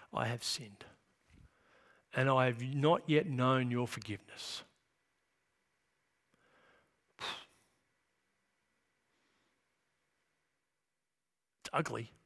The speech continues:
It's not very comfortable. I think this is an invitation, whether we are struggling through depression, relationship breakdown, financial struggles.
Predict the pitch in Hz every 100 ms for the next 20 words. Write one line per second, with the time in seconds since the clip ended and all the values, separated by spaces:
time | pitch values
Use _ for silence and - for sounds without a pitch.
0 | _ _ _ _ _ _ _ _ _ _
1 | _ - - 185 147 117 139 135 - 120
2 | 123 - _ _ _ _ _ _ _ _
3 | _ _ _ _ _ _ _ _ _ -
4 | - - - - _ _ _ _ - 160
5 | 160 131 131 131 143 135 143 151 - 147
6 | 131 127 120 113 110 - 123 120 110 -
7 | 113 113 - 156 - 151 143 - - -
8 | - - 120 123 156 156 - 156 147 143
9 | 143 143 143 - 123 127 147 156 - 147
10 | 143 147 135 -